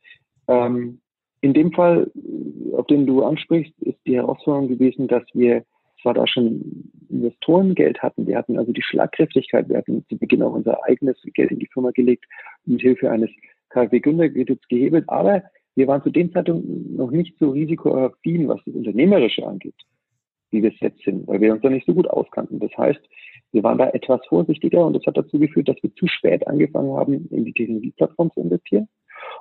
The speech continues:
Und dann wussten wir, im Februar muss es losgehen und wir hätten es nicht mehr geschafft, weil du musst dann Leute anstellen und so weiter und so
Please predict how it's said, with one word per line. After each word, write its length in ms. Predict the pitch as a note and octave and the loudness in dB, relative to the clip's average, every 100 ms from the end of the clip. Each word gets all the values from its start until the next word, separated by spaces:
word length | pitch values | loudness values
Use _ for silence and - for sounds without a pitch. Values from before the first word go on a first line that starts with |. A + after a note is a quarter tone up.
| _ | _
Und 320 | B2 B2 - - | 2 2 0 -2
dann 260 | B2+ G#2+ | 0 2
wussten 340 | C#3 - - F3+ | 0 -2 0 4
wir, 260 | G3 F#3 - - | 4 2 -2 -10
im 160 | - A#2 | -10 -2
Februar 320 | B2 - C3 | -2 2 2
muss 160 | B2 A2+ | 0 -4
es 100 | - | -2
losgehen 360 | C#3+ - F3 | -2 0 0
und 100 | C#3+ | 0
wir 100 | A#2 | 0
hätten 200 | A2 B2+ | -2 -4
es 100 | B2 | -4
nicht 140 | C#3 C3+ | -4 -2
mehr 80 | C#3+ | 0
geschafft, 300 | D3 F3+ - | 2 0 -2
weil 80 | - | -4
du 60 | |
musst 180 | G2 - | -4 -6
dann 120 | G2 | -8
Leute 380 | F#2+ B2+ C3+ B2+ | 2 4 4 0
anstellen 640 | A2+ A2+ - A2+ A2 A2 | -2 -4 0 2 2 0
und 260 | A#2 C3+ B2+ | -2 -4 -2
so 140 | - | -4
weiter 280 | - - - | -4 -6 -10
und 80 | - | -20
so 100 | - | -20